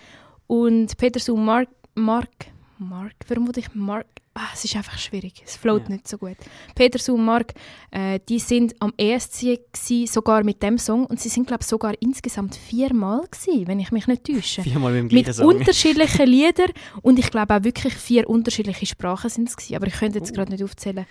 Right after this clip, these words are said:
Speaker 2: Aber
Speaker 1: was
Speaker 2: dann,
Speaker 1: es für Lieder
Speaker 2: also sind sie
Speaker 1: gsi
Speaker 2: dann für Italien wirklich gesehen, oder?
Speaker 1: Nein, schon für die Schweiz.
Speaker 2: Ah, für die Schweiz?
Speaker 1: Für die Schweiz, ja, ja. In der
Speaker 2: Ah.
Speaker 1: Schweiz redet man auch Italienisch, Moritz.
Speaker 2: Ja, das ist schön. Ich habe leider die drei,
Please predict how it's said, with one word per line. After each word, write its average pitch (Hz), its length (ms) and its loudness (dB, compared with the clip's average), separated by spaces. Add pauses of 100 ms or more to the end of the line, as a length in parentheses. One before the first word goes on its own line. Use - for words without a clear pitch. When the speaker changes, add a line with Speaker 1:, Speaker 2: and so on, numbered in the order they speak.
(220)
Speaker 2:
Aber 143 160 0
Speaker 1:
was 147 60 2
Speaker 2:
dann, 156 80 4
Speaker 1:
es 147 80 -2
für 196 100 -6
Lieder 185 140 -8
Speaker 2:
also 143 140 -4
sind 135 200 -6
sie 135 40 -6
Speaker 1:
gsi 131 160 -2
Speaker 2:
dann 123 160 -2
für 120 120 -10
Italien 131 460 -6
wirklich 247 260 -10
gesehen, 269 400 -6
oder? 147 400 -2
Speaker 1:
Nein, 254 100 4
schon 233 160 0
für 254 120 -4
die - 120 -8
Schweiz. - 400 -4
Speaker 2:
Ah, 175 80 2
für 147 100 -2
die - 80 -4
Schweiz? - 320 -6
Speaker 1:
Für 226 120 2
die - 80 -4
Schweiz, 247 380 2
ja, 202 160 4
ja. 302 200 6
In 202 80 2
der 226 80 2
Speaker 2:
Ah. - 60 2
Speaker 1:
Schweiz - 260 -2
redet - 240 0
man 226 160 6
auch 175 160 -4
Italienisch, 320 720 -2
Moritz. 160 460 -8
Speaker 2:
Ja, 147 280 -2
das 202 100 -10
ist 175 80 -8
schön. 147 260 -4
Ich - 220 -2
habe 131 100 4
leider 135 180 4
die 127 100 -6
drei, 117 280 -6